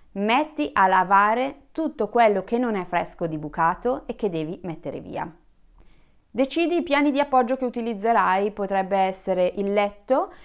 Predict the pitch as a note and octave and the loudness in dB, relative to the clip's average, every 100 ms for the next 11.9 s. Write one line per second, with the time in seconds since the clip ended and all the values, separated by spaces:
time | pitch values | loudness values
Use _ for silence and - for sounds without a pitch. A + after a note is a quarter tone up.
0 | - G#3 G3+ G3+ F3+ G3 F#3+ G#3+ - G#3 | -14 -4 -2 -2 -4 -6 -2 0 2 2
1 | G3 F#3 F3+ - F#3 F3+ F3+ F3 - - | 0 -6 -8 -6 -2 0 -2 -4 -12 -14
2 | - F3+ - G3 B3 D#4+ G#4+ D#4+ A#3+ A#3 | -6 -4 -2 2 2 2 0 2 2 2
3 | D4+ F4+ F4+ B3+ C4 B3+ B3 F3 F3+ G#3 | -4 0 2 2 0 2 2 2 2 2
4 | A#3+ G3+ - F3 - E3 F#3 A3 - _ | 2 -2 -10 -8 -6 -4 -6 -8 -14 _
5 | _ - - _ - - _ G3 F#3+ B3+ | _ -20 -20 _ -20 -20 _ -4 2 2
6 | C#4+ C4 G3+ F3 E3+ E3+ A#3 C#4 G3+ G3 | 2 0 0 -2 0 2 2 0 -6 -4
7 | F#3 E3 D3+ D#3 E3+ A3 B3+ A#3+ A#3+ A#3+ | -4 -2 -2 0 2 2 0 0 2 2
8 | G#3+ F3+ G#3 B3 D#4 D#4+ B3+ B3 E3+ E3+ | 2 0 -2 -2 0 0 -2 0 0 0
9 | E3 D#3 D#3 D#3 D#3+ F3 F3 E3+ E3+ E3+ | -6 -4 -4 -4 -6 -6 -4 -2 -4 -2
10 | F3 E3 F3 E3+ - - - - B3 B3+ | -4 -4 -4 -4 -6 -20 -20 -2 4 4
11 | B3+ A3+ G3 F3+ F3 F#3 F#3+ F3+ E3+ | 2 -4 -2 -4 -4 -2 0 0 -2